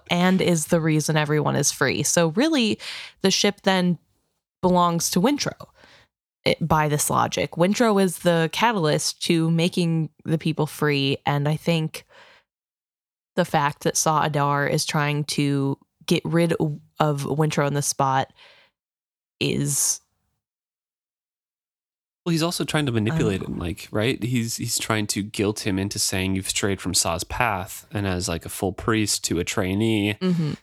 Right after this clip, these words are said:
Speaker 2: he's really trying to lean into that guilty conscience of,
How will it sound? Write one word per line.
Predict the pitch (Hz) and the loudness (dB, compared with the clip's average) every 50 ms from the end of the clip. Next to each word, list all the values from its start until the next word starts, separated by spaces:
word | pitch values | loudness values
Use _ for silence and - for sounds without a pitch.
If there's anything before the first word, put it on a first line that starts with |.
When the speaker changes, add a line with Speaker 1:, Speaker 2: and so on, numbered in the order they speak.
| _ _ - | _ _ -8
Speaker 2:
he's | - 113 110 | -6 -4 0
really | 113 117 113 107 107 | 2 2 2 2 0
trying | 104 - 113 104 104 101 | 0 0 -2 0 0 0
to | 101 95 95 98 87 - _ _ - | 0 0 0 0 -2 -4 _ _ -4
lean | - 113 110 113 110 110 101 | -2 0 0 2 2 2 2
into | 104 104 104 101 - - 104 98 98 92 | 0 0 0 0 0 0 0 0 0 0
that | 95 87 78 - - | -2 -2 -4 -4 -4
guilty | - 110 104 95 - - | -2 -2 -2 -2 -4 -8
conscience | 98 - - - 92 90 95 - - 95 87 85 - - - - - - | -8 -8 -4 -4 -2 -2 -2 -4 -4 -4 -4 -2 0 0 0 -2 -4 -6
of, | - 95 87 87 90 87 98 - - - - - | -6 -6 -4 -4 -4 -6 -6 -8 -10 -10 -10 -12